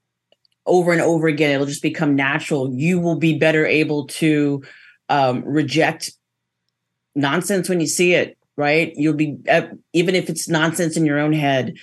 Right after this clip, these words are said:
um, you'll, you'll get better at it. You will start employing critical thinking more, and you'll grow more. You cannot grow if you're not willing to feel some pain and to be uncomfortable and just embrace it. And it's okay to be wrong.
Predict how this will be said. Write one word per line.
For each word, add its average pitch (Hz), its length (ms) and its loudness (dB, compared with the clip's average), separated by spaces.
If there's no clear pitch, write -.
um, 131 280 2
you'll, 156 360 0
you'll 151 160 2
get - 200 -4
better 143 260 2
at 139 180 2
it. - 180 -4
You 143 200 -4
will 135 100 -6
start 147 320 0
employing 139 440 -2
critical 135 300 -8
thinking 139 440 -4
more, 131 420 -2
and 151 220 2
you'll 160 180 2
grow 190 240 0
more. 123 460 -4
You 156 140 -4
cannot 196 480 0
grow 185 420 2
if - 180 -2
you're 165 80 0
not 156 240 0
willing 151 520 0
to 147 100 -10
feel 147 240 -2
some 143 200 -2
pain 135 520 -4
and 143 120 -2
to 143 60 0
be 147 100 2
uncomfortable 131 840 -4
and 151 300 2
just 175 220 -4
embrace 185 500 0
it. 127 140 0
And 151 100 0
it's 165 200 -2
okay 226 500 2
to 202 60 0
be 196 160 0
wrong. 160 600 -4